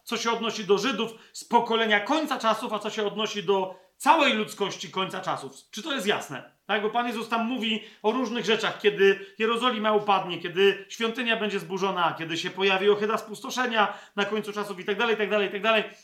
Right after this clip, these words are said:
Więc zrozumienie tych różnych czasowych odnośników jest możliwe tylko, kiedy stworzysz sobie chronologię spójną naraz dwudziestego czwartego rozdziału Ewangelii Mateusza i dwudziestego pierwszego rozdziału Ewangelii Łukasza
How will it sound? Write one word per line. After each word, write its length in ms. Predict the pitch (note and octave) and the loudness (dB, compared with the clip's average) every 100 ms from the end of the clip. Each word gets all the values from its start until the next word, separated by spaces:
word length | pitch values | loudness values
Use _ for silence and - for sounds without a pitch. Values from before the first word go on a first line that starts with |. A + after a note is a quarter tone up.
| _ _ | _ _
Więc 300 | G#3 G#3 - | -2 -2 -6
zrozumienie 640 | A3 F3+ G#3+ G#3+ A#3 A#3+ | -4 2 2 2 0 -2
tych 200 | A3+ G#3 | -2 -2
różnych 680 | F3+ C#4 D#4+ B3+ A#3 - - _ | 2 4 4 2 -4 -6 -16 _
czasowych 640 | A#3 A3 - D4+ C4+ G#3+ | 4 4 4 0 0 -4
odnośników 600 | A#3 F#3+ G3+ - G3 G3+ | -6 -2 -2 -2 -6 -6
jest 140 | F#3+ F3+ | -6 -4
możliwe 360 | G3+ F#3+ G#3 | -4 -4 -4
tylko, 520 | G3+ B3+ B3+ A3 A3+ A3+ - - | -4 -4 -4 0 0 0 -12 -20
kiedy 220 | - G#3+ G3+ | -4 0 0
stworzysz 440 | - A3+ G3+ G3+ | -2 -4 -2 -4
sobie 280 | - G3 G3 | -4 -2 -2
chronologię 920 | - A3 G#3 G#3 A3 D#3 F3+ F3 - | 0 2 4 4 4 0 -2 -2 -6
spójną 760 | - - - E4+ C4 G3 A#3 B3 - _ _ | -14 -10 2 4 6 4 2 -2 -10 _ _
naraz 640 | F3+ A3 C#4 A#3+ F#3+ G3 - | 0 6 8 8 4 2 -6
dwudziestego 520 | E3+ F3+ - A3+ G#3 | -6 -4 -2 0 0
czwartego 440 | G3+ F#3+ F#3 G3+ F#3 | 0 -4 -2 -2 -2
rozdziału 420 | E3+ D3 G3 G3 | -4 -2 -2 -2
Ewangelii 400 | E3+ F3 F3+ E3 | -4 -4 -6 -4
Mateusza 460 | E3+ E3 G#3 G3 | -4 0 0 -2
i 40 | F3 | -6
dwudziestego 440 | D#3 D#3+ D#3+ F3+ | -6 -10 -8 -8
pierwszego 580 | - A#3+ B3+ - B3 G#3 | -2 2 2 2 4 4
rozdziału 380 | G3 D3 F#3+ G3+ | 4 0 0 0
Ewangelii 420 | E3 E3+ F3 E3 | -4 -4 -4 -6
Łukasza 640 | E3 D#3+ G3 F#3+ F#3+ F3 | -8 0 0 2 2 2